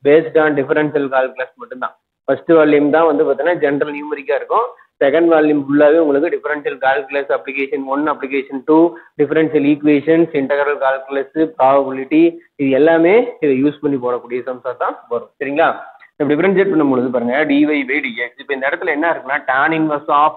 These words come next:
x அப்படிங்கிற மாதிரி இருக்குது. அப்படி டோட்டலா எக்ஸ்ன்னு சொல்லி consider பண்ணிக்கோங்க. ஓகேவா?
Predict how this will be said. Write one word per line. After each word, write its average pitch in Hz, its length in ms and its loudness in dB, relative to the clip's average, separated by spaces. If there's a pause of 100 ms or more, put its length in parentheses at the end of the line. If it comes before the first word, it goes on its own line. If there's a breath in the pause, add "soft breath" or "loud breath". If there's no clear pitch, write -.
x 123 160 -4 (140)
அப்படிங்கிற 123 380 -4
மாதிரி 135 280 -2
இருக்குது. 110 120 -6
அப்படி 123 320 -2
டோட்டலா 160 300 2
எக்ஸ்ன்னு 151 300 -4
சொல்லி 143 180 -8
consider 139 420 -4
பண்ணிக்கோங்க. 120 300 -10 (480)
ஓகேவா? 127 380 0